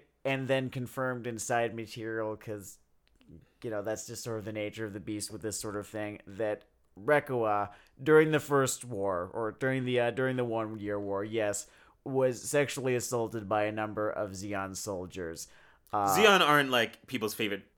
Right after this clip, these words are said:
Speaker 2: people in the world,
Speaker 1: people.
Speaker 2: by the way.
Speaker 1: That is a, that is something that she went through. She's, uh, she's a survivor of that. And what we are led to sort of understand is that she entrusted this information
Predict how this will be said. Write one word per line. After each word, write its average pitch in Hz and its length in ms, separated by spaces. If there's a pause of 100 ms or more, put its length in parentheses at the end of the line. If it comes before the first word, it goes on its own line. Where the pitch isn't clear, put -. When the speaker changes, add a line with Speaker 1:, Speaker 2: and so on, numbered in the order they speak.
(160)
Speaker 2:
people 104 240
in 98 60
the 95 40
world, 95 200
Speaker 1:
people. - 20
Speaker 2:
by 92 100
the 95 60
way. 95 100 (640)
Speaker 1:
That 156 280
is 151 220
a, 135 340 (140)
that 143 180
is 135 140
something 135 340
that 123 140
she 127 240
went 117 320
through. 107 260
She's, 120 400
uh, 113 180
she's 123 280
a 113 100
survivor 110 460
of 98 100
that. 101 380
And 117 200 (600)
what 160 320
we 180 160
are 165 120
led 175 440
to 180 200
sort 151 280
of 123 100
understand 104 800 (440)
is 117 260
that 123 300 (480)
she 185 400
entrusted 131 680
this 107 180
information 98 840